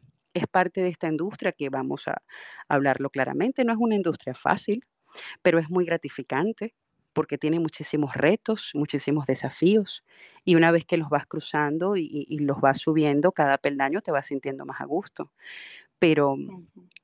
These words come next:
Speaker 1: es importante conectar y es importante ser congruente, congruente con nosotros mismos y congruentes con nuestro entorno.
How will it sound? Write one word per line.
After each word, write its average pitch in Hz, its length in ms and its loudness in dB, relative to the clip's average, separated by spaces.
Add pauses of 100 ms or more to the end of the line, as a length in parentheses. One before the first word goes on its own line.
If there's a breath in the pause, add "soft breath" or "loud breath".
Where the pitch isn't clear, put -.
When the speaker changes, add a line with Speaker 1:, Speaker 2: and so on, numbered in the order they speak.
(320)
Speaker 1:
es 175 200 -4
importante 151 720 0
conectar 139 600 0
y - 80 -6
es - 140 -8
importante 151 840 0
ser - 260 -4
congruente, 143 800 2 (520 loud breath)
congruente 165 520 4
con 175 140 4
nosotros 151 460 -2
mismos 156 440 0
y 160 80 -2
congruentes 139 560 -2
con 165 160 2
nuestro 143 300 0
entorno. 135 540 2